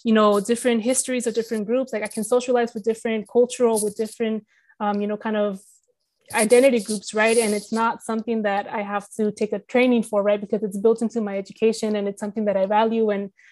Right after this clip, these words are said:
like, I always put it that way, where I'm just like, ethnic studies, like, is something definitely everybody needs to be aware of, and everybody needs to be invested in, because,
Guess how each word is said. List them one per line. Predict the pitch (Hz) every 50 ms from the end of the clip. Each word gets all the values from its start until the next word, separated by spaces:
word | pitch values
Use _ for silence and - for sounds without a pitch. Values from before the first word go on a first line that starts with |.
| _ _ _ -
like, | 220 220 214
I | 277
always | 339 403 381 359
put | - 339 320
it | 302 -
that | 262 240
way, | 233 226
where | 226 226
I'm | 220
just | 226 226 -
like, | 220 -
ethnic | 240 247 359 370 -
studies, | - 285 269 277 262 254
like, | 233 220
is | 220 214
something | 247 240 233 247 240 220
definitely | 226 208 - 240 202 -
everybody | 185 226 233 247 240 214 233 220 233 226
needs | 208 208 208 202 - -
to | - 226
be | 196 202 208 208 208 208 196 - _ _ _ _ _ _ -
aware | 233 214 208 220 220 226 233 233
of, | 226 214
and | 220 220
everybody | 214 220 233 220 233 214
needs | 220 208 208
to | -
be | 196 202 202
invested | 196 185 190 185 - - 208 196
in, | 190 196 196
because, | 202 196 - 208 208 196 190 -